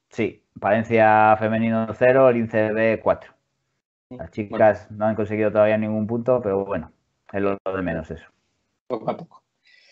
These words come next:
Speaker 2: Pasamos ahora al baloncesto, donde nuevamente traemos malas noticias. Ya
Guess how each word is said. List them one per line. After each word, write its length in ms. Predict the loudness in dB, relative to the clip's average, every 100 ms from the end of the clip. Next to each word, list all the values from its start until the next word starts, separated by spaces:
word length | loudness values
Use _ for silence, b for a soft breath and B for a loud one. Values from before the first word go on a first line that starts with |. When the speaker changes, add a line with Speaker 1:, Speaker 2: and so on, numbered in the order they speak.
| b b b _ _
Speaker 2:
Pasamos 440 | 4 6 6 6
ahora 400 | 6 8 8 8
al 120 | 6
baloncesto, 640 | 4 4 2 -2 -4 -2 -2
donde 480 | 0 -2 -4 -4 -2
nuevamente 840 | 0 0 0 -2 -2 0 0 -2
traemos 420 | 2 2 2 -4
malas 260 | -2 -4 -4
noticias. 500 | -8 -8 -4 -2 0
Ya 600 | 2 2 0 -2 -4